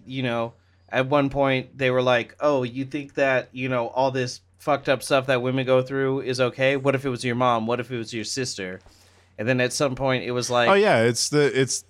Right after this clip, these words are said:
Speaker 2: it's the Madonna whore complex, you know
Speaker 1: Well,
Speaker 2: what I mean?
Speaker 1: yeah.
Speaker 2: Like, that's literally what it, it comes down to is, like, you know, you're either something to be protected or you're disgusted by, you know, they're disgusted by your actions for living a life, essentially.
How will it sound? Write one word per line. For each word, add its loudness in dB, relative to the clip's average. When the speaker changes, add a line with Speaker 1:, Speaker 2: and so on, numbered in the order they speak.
Speaker 2:
it's 0
the 2
Madonna 4
whore 4
complex, -4
you -6
know -2
Speaker 1:
Well, 4
Speaker 2:
what 6
I 2
mean? 0
Speaker 1:
yeah. 2
Speaker 2:
Like, -4
that's -2
literally 0
what -2
it, -2
it -6
comes 0
down 0
to -2
is, -6
like, -4
you -12
know, -8
you're 0
either 0
something 2
to 0
be 2
protected 0
or 2
you're 0
disgusted -2
by, 0
you -6
know, -4
they're 0
disgusted -2
by 0
your 0
actions -4
for -10
living -4
a -6
life, -4
essentially. -8